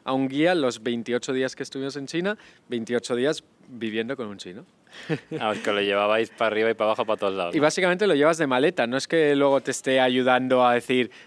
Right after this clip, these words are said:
Speaker 1: "Ves por esta carretera". Quiero decir, vale, sí, las señales estarán en chino, pero al final una flecha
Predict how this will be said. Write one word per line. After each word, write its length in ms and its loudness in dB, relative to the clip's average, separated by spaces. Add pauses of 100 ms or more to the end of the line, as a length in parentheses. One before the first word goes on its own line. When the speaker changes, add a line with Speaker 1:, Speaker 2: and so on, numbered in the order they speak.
(120)
Speaker 1:
"Ves 220 0
por 120 0
esta 220 -2
carretera". 720 0
Quiero 200 2
decir, 200 -4 (160)
vale, 260 0
sí, 200 -4
las 160 -4
señales 760 -2
estarán 380 -2
en 140 -8
chino, 300 -4
pero 140 -4
al 80 -4
final 380 0
una 200 -2
flecha 540 -4